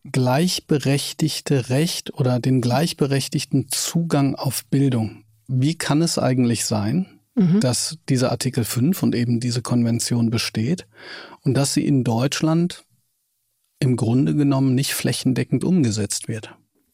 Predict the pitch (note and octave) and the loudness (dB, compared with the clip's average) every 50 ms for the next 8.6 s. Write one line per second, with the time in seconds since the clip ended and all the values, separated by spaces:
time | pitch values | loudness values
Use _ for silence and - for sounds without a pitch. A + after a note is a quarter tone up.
0 | _ _ - G#3+ - - G#3 F#3+ F#3+ G3 G#3 A3+ A3+ A#3 A#3 G#3 - - F#3 - | _ _ 0 0 2 2 4 4 6 6 4 4 4 2 2 2 2 2 2 0
1 | F#3+ - - - _ _ F3 F3 F3+ F3+ F#3 F3 - - - - F3+ F3 F3+ F3+ | -2 -2 -4 -8 _ _ 2 4 4 4 4 2 0 -2 -2 0 2 2 4 4
2 | F3+ F3 F3 F3 F3 F3+ F3 F3+ F3+ F3 F3 F3 - _ _ _ _ _ _ _ | 4 4 4 4 4 4 4 4 4 2 0 -2 -4 _ _ _ _ _ _ _
3 | _ _ _ _ _ E3+ E3+ G#3 A#3+ A#3+ A#3+ A3 G3 G#3 G#3 G3 G3 G3 G3 G3+ | _ _ _ _ _ 2 4 4 4 4 4 2 4 4 4 4 4 4 4 2
4 | - - - F#3 F3+ - - - G3 G3+ G3 - - - - - - - - - | 2 2 0 0 0 0 0 2 2 2 2 -2 -6 -18 -20 -20 -20 -20 -20 -20
5 | - _ _ F3+ F3+ E3+ F3 F#3+ G3+ G3+ G3+ G3 G3 F#3 F#3 F3 - F3+ F#3 F#3 | -20 _ _ 2 2 4 4 4 4 4 4 4 4 4 4 4 4 2 2 2
6 | F3 - F#3 F#3 - - F3 D#3+ - - D#3+ D#3+ D#3 D#3+ D#3+ - - - F3+ E3 | 2 2 0 0 2 0 -2 -2 0 0 2 2 2 0 -2 -4 -6 -2 0 0
7 | E3 E3 E3+ - - F3 - _ _ _ - - - - - - - - - _ | 2 2 2 2 0 0 -4 _ _ _ -20 -20 -20 -20 -20 -20 -20 -20 -20 _
8 | _ _ _ _ F3 E3+ E3 F3 F3 F3 F3 F3 | _ _ _ _ 0 2 4 4 4 4 2 0